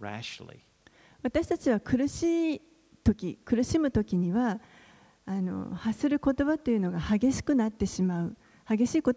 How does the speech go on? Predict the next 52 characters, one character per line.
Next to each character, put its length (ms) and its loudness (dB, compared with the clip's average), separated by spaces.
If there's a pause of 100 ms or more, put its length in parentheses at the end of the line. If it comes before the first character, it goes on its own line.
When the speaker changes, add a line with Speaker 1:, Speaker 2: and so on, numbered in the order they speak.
Speaker 2:
葉 100 2
を 40 2
発 220 0
し 20 -20
て 100 -2
し 140 0
ま 160 2
う 60 -2
と 100 0
い 140 0
う 160 -2 (400)
傾 220 0
向 160 0
に 140 0
あ 60 0
り 100 0
ま 160 -4
す。 120 -20
Speaker 1:
Everybody 600 -8
is 240 -12
different 600 -10 (600)
to 140 -8
how 260 -4
they 200 -4
respond 600 -12
to 160 -16
pain. 420 -18 (600)
Speaker 2:
す 160 -10
べ 100 -2
て 100 -4
の 140 2
人 300 0
が 440 0 (200)
こ 140 2
の 280 0
痛 260 0
み 120 2
に 120 0
対 240 0
す 140 -2
る 200 0 (200)
反 260 2
応 140 0
と 140 -4
い 40 2
う 40 0
の 80 -2
は 80 -6
そ 100 -8
れ 100 -2
ぞ 140 -2
れ 180 -10